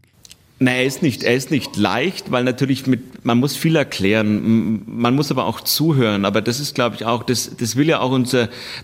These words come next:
der Herrgott hat uns zwei Ohren geschenkt und eine Zunge, also dann sagt er ja auch, wir sollen, ähm, mehr zuhören und manchmal weniger sprechen und ich glaube, dann ist es auch wichtig, dass der Oberbürgermeister zuhört, das tue ich,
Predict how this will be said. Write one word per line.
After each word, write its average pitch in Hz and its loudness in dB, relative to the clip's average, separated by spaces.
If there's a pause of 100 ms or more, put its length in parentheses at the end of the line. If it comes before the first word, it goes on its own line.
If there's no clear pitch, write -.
der 120 2
Herrgott 165 -2
hat 151 -4
uns 151 -2
zwei 127 0
Ohren 170 0
geschenkt 143 0
und 123 2
eine 131 0
Zunge, 165 0
also 123 2 (380)
dann 123 2 (180)
sagt 135 0
er 135 2
ja 117 2
auch, 143 -4
wir 139 2
sollen, 135 0 (120)
ähm, 131 2
mehr 127 2
zuhören 170 2 (300)
und 135 0
manchmal 139 0
weniger 131 2
sprechen 147 -2
und 131 4
ich 113 -4
glaube, 123 0 (400)
dann 123 2
ist 123 -4
es 131 -2
auch 120 0
wichtig, 135 0
dass 120 2
der 120 -4
Oberbürgermeister 117 0
zuhört, 160 2
das 107 -4
tue 190 2
ich, - -2